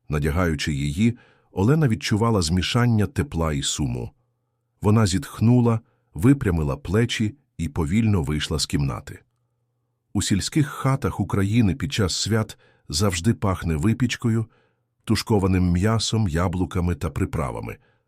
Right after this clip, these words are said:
Той запах наче допомагав їй зібратися з думками. Кожен крок коридором до столу нагадував,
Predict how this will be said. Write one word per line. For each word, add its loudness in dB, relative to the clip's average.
Той 2
запах 0
наче 0
допомагав 0
їй -2
зібратися -2
з -6
думками. -6
Кожен 6
крок 2
коридором 2
до 0
столу 2
нагадував, 0